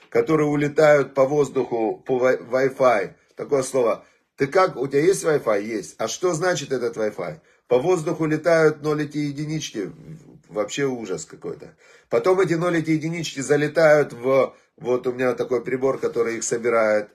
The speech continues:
по Wi-Fi, идёт куда-то, идёт. Потом он летит, куда-то летит. И сейчас кто-то сидит в Америке и сидит, э, на пляже, принимает эти нолики и единички, и оно превращается в его картинку. Из картинки оно заходит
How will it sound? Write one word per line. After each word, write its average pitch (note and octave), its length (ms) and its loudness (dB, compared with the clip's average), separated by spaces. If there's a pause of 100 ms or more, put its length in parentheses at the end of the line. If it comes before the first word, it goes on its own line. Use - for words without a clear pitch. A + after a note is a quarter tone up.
(300)
по C3+ 80 6
Wi-Fi, C3+ 600 6
идёт E3+ 280 0
куда-то, D#3 460 2
идёт. B2 440 0 (280)
Потом E3 340 0
он E3 140 -4
летит, D#3+ 380 -2
куда-то D3+ 380 2
летит. C3 480 -6
И B2+ 140 -6
сейчас D#3 240 0
кто-то E3 260 -4
сидит D#3 320 -4
в D#3 40 2
Америке D#3 640 -2 (320)
и B2+ 160 -4
сидит, D3+ 380 -4
э, C3+ 300 2
на C3 160 -2
пляже, C#3+ 420 4
принимает C3+ 560 -2
эти B2+ 160 -4
нолики C3+ 380 -4
и C3+ 140 -4
единички, D3 640 -8 (240)
и B2+ 100 -4
оно D3 180 0
превращается D3 680 2
в B2 60 -4
его C3+ 180 0
картинку. A#2 720 -4 (220)
Из D3+ 220 -2
картинки D#3+ 560 0
оно C3 260 2
заходит C#3+ 680 0